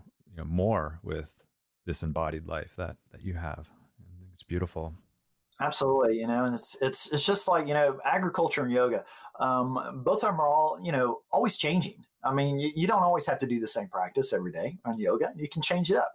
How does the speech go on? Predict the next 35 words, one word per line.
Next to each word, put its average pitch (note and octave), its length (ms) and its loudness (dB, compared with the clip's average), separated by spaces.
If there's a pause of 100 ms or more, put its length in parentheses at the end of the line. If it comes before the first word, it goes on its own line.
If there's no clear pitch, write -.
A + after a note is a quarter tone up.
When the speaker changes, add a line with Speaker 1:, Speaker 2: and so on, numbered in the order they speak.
Speaker 2:
There, B2 260 0
there's, C3+ 380 2
you D3 140 0
know, C#3 220 4 (680)
I D3+ 60 4
mean, D3 140 4
there's C#3+ 160 4
so D#3+ 180 4
many D3+ 400 0 (220)
poses. C3+ 680 2
I B2 60 0
mean, C3 300 -2 (240)
I D#3 40 4
have D#3+ 100 2
a C3+ 80 2
book D3+ 420 2
that B2 240 2
I'm B2+ 160 -2
sure F3+ 320 2
it B2+ 80 2
does B2 160 2
not A#2 180 0
cover A#2+ 300 0
every A2 180 -2
pose A#2 360 0
that A2 140 2 (120)
exists C#3 580 0
in A#2+ 120 -4
the A2 60 -4
yoga A#2 280 2
world. D3 340 4 (380)
And C#3 120 0
just D#3+ 220 0
like, E3+ 280 2
uh, D3 200 4